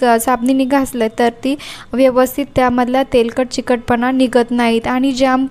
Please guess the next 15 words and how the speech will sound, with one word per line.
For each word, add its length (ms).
तेलकट 400
चिकटपणामुळे 800
आपल्याला 480
कुठला 320
आजार 420
देखील 340
होण्याची 380
शक्यता, 560
अ, 320
उद्भवू 400
शकते. 360
त्यामुळे 500
आपण 260
याला 220
व्यवस्थित 520